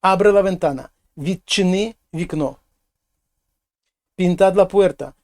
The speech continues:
Пофарбуйте двері. Trabajad con calma. Працюйте спокійно, із спокоєм дослівно. Descansad un poco. Відпочиньте трохи.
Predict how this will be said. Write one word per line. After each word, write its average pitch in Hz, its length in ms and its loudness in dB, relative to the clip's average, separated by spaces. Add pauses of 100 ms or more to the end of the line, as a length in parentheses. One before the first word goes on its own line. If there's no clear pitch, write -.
Пофарбуйте 175 680 0
двері. 170 440 -2 (1800)
Trabajad 175 460 0
con 226 180 -4
calma. 151 380 -2 (240)
Працюйте 214 540 -2
спокійно, 165 640 -4 (180)
із 170 100 -6
спокоєм 139 500 -6
дослівно. 127 400 -16 (2500)
Descansad 196 540 0
un 254 160 0
poco. 175 400 0
Відпочиньте 202 760 0
трохи. 135 480 -10